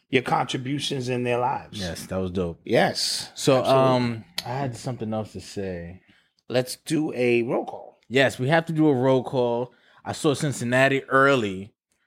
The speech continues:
Speaker 1: Yes.
Speaker 2: I saw the three oh five.
Speaker 1: El Paso.
Speaker 2: I see Hong Kong.
Speaker 1: Hong Kong in the building.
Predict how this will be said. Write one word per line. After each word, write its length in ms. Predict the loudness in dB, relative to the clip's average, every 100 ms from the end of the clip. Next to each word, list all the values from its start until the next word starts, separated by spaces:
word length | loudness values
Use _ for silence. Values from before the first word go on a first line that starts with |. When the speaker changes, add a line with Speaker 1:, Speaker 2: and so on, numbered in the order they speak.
| _
Speaker 1:
Yes. 540 | -2 -2 -2 -6 -8 -10 -14
Speaker 2:
I 40 |
saw 220 | -6 -2
the 80 | -2
three 200 | 0 4
oh 100 | 4
five. 640 | 4 4 4 4 2 0 -4 _
Speaker 1:
El 140 | -2 0
Paso. 640 | 0 0 0 0 2 2 2
Speaker 2:
I 60 |
see 200 | 0 2
Hong 320 | 2 4 2 2
Kong. 580 | 0 2 2 -2 -10 _ _ _ _ _
Speaker 1:
Hong 320 | 2 2 2
Kong 340 | 2 2 2 2
in 100 | 0
the 60 |
building. 560 | 2 2 2 -2 -6